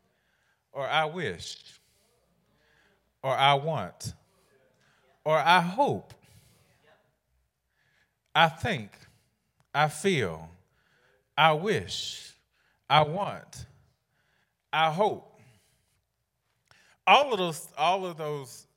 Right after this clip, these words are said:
all of those are a precursor to yourself,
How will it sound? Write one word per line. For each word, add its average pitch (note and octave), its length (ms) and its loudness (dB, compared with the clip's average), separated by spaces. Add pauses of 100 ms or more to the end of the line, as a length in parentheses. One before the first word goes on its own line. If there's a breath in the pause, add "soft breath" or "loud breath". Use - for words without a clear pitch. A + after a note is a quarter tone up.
(160)
all E3+ 300 -8
of D#3 120 -20
those C#3 520 -12
are C3 240 -12
a C3+ 140 -14 (100)
precursor D3 760 -16 (120)
to A#2 260 -10 (720 soft breath)
yourself, D3 640 -10